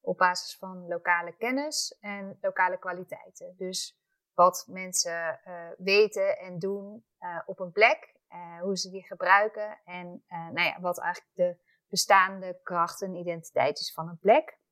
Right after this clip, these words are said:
Eh, en daar ga je op voortbouwen met placemaking. En, eh, het gaat dan met name om de openbare ruimte. En dat, eh, maak je sterker als een plek voor ontmoeting en te verblijven.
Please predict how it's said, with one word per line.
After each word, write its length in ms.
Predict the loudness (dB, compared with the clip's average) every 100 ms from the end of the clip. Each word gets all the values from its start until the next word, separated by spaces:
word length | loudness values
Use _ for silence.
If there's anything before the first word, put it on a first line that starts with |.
| _ _ _ _ -6
Eh, 240 | -2 -2
en 100 | -2
daar 200 | 2 2
ga 180 | 2 2
je 220 | 2 0
op 300 | -2 -8 _ _ _ _ _
voortbouwen 680 | 10 10 10 6 4 0 -6
met 140 | -4
placemaking. 840 | 0 2 0 -6 -6 -8 -8 -12 -12
En, 320 | -12 -12 -14 _ _ _ _
eh, 140 | -2
het 140 | -2 0
gaat 140 | -2
dan 120 | -2
met 140 | -6 0
name 260 | 2 2
om 100 | 0
de 120 | -4 2
openbare 560 | 2 2 -2 -2 -4
ruimte. 600 | -6 -6 -6 -2 -2 -2 _
En 140 | -10 -8
dat, 340 | -6 -8 -12 _
eh, 320 | -12 -10 -12 -8
maak 200 | -2 -2
je 140 | 0 2
sterker 540 | 4 2 2 -2 -4
als 160 | -4 -8
een 100 | -6
plek 260 | -2 -2
voor 140 | -6 -12
ontmoeting 640 | -4 -2 0 0 -2 -4
en 200 | -14 -14
te 100 | -12
verblijven. 760 | -10 -2 4 4 4 -4 -10 -10